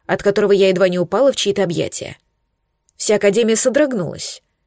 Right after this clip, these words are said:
Даже люстры под потолком шатались, грозя свалиться кому-нибудь на голову.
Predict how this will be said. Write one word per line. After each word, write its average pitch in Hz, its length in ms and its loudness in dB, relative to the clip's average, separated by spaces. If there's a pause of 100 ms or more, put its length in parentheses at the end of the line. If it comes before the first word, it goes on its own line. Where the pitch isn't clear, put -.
(240)
Даже 185 420 4
люстры 247 460 0
под 170 220 -6
потолком 180 460 0
шатались, - 680 -2 (280)
грозя 185 400 4
свалиться 170 480 0
кому-нибудь 170 580 0
на 277 160 -4
голову. 160 400 -2